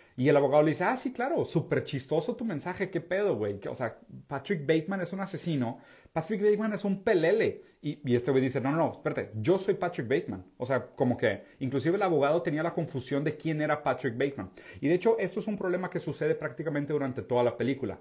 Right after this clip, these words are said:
Los personajes son intercambiables. ¿Ok? Hay una gran confusión. ¿Por qué?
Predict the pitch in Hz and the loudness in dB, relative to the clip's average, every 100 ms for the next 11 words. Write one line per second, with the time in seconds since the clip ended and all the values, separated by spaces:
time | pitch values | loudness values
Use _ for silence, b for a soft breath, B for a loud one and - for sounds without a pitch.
0 | - 117 - 127 - 123 123 139 - 135 | -4 -4 0 -2 -2 -6 -4 -6 -4 -4
1 | 127 127 104 95 101 90 - - _ B | -2 -4 -4 -4 -4 -4 -10 -20 _ B
2 | B B 107 135 - 123 139 160 151 147 | B B -8 -8 -2 2 4 4 2 2
3 | 156 175 165 143 123 143 123 123 110 - | 2 0 0 -2 0 2 2 0 0 2
4 | 120 | 0